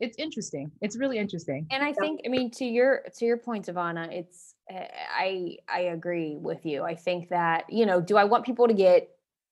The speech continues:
Speaker 2: hurt? Do I, people have businesses and, you know, like, I don't want somebody to lose their livelihood either. And, you know, then it's the whole, I mean, you could go so far into it, right? Where even if you talk about a Target where it's like, okay, that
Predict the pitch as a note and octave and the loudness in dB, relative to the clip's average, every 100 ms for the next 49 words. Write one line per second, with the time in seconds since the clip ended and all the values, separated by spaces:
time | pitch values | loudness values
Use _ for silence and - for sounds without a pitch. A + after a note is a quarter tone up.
0 | _ - C#4+ C4+ - - G#3 - C#3+ - | _ 0 6 6 6 2 2 4 -2 -6
1 | - C#4+ C#4 C#4+ C4+ A3 G#3+ A3 A3+ A3+ | -2 2 6 8 8 6 6 6 8 10
2 | A3 G3 F3+ - F#3 F3+ F3 F3 D#3+ - | 8 4 0 2 2 4 4 4 2 2
3 | E3+ G3+ G3 F3+ F3+ - F3+ F3+ E3+ E3 | 4 4 4 2 2 0 0 2 2 2
4 | F3 F3 F3+ E3 D#3+ F3 E3+ F3 F3 E3 | 0 4 4 6 4 4 2 0 2 0
5 | D3 E3+ F3 G3 G3 E3 D#3+ - F3+ E3+ | 0 2 4 6 4 2 -2 -4 0 2
6 | E3+ F3 F3 _ F#3+ - G3+ G#3 G#3 - | 4 2 -2 _ -6 0 2 6 8 8
7 | A3+ B3 B3+ A#3 A3+ G#3 - G#3+ G#3+ G3+ | 6 6 6 8 10 10 8 6 8 6
8 | F#3+ F#3+ G3 F#3 D#3 F3+ F#3 F#3 F3+ F3+ | 6 4 4 4 4 4 4 4 4 2
9 | F#3 F#3 F#3 F3 F3 F3+ E3+ E3 F#3+ F3+ | -2 -4 -6 -2 0 2 0 4 4 6
10 | E3+ - E3+ E3 F3 E3 _ _ - G3+ | 4 4 4 2 0 -4 _ _ -2 2
11 | F3+ F3 F3 | 4 4 2